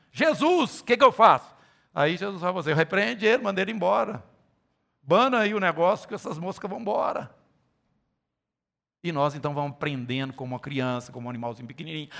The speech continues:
a entrar nessa, nesse espaço de adulto com as nossas funções exercitadas. E pra você exercitar, você tem um certo sofrimento, que é o sofrimento do próprio crescimento. Crescimento também dói, viu, gente? Tem gente que cresce muito depressa, fica com a junta dolorida. Vocês sabiam disso?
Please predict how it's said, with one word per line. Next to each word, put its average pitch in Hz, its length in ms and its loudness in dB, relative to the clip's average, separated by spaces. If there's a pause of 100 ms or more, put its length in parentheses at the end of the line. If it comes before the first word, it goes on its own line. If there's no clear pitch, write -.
(120)
a 160 120 4
entrar 147 460 2
nessa, 139 500 0 (440)
nesse 131 340 -6
espaço 131 540 -2
de 123 100 -6
adulto 127 340 -6
com 151 160 -8
as 143 140 -4
nossas 127 340 -8
funções 147 560 -12
exercitadas. 131 1120 -2 (320)
E 151 100 -4
pra 170 160 0
você 170 260 -2
exercitar, 156 600 0
você 151 180 -6
tem 165 160 -10
um 151 40 -10
certo - 340 -6
sofrimento, 147 720 -6
que 156 60 -10
é - 20 -12
o - 20 -14
sofrimento 143 360 -10
do 151 80 -12
próprio 156 320 -2
crescimento. 139 680 -8 (340)
Crescimento 180 420 -4
também 185 220 -2
dói, 156 320 2
viu, 156 140 -8
gente? 127 200 -8
Tem 143 120 -6
gente 160 140 -8
que 190 80 -8
cresce 156 240 -2
muito 143 160 -12
depressa, 151 340 -2
fica 160 160 -16
com 185 100 -8
a 175 40 -4
junta 147 260 -12
dolorida. 139 580 -6 (600)
Vocês - 120 -14
sabiam 143 280 0
disso? 226 340 -4